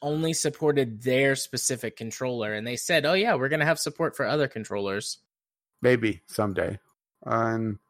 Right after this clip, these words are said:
Speaker 2: each month, Stadia Pro subscribers can claim one or more free games to play right now. Claim games, uh, Stadia Pro, uh, s-, claimed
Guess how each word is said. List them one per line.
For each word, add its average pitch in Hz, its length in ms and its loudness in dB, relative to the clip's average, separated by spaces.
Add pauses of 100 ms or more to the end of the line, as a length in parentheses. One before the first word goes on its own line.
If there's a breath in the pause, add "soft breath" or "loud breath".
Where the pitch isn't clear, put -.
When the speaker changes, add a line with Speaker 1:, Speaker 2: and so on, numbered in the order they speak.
(180)
Speaker 2:
each 135 200 -2
month, 160 220 6
Stadia 131 380 4
Pro 151 240 4
subscribers 104 580 -2
can 98 140 -10
claim 113 360 -2
one 135 440 -2 (200)
or 101 160 -2
more 113 380 2
free 117 380 -2
games 101 340 -6
to - 80 -4
play 95 240 0
right 95 260 0
now. 95 220 -4
Claim 92 300 -6
games, 95 420 -6 (580)
uh, 107 200 8
Stadia 104 340 4
Pro, - 240 2 (140)
uh, 98 260 6 (460)
s-, - 180 -12 (160)
claimed 147 480 2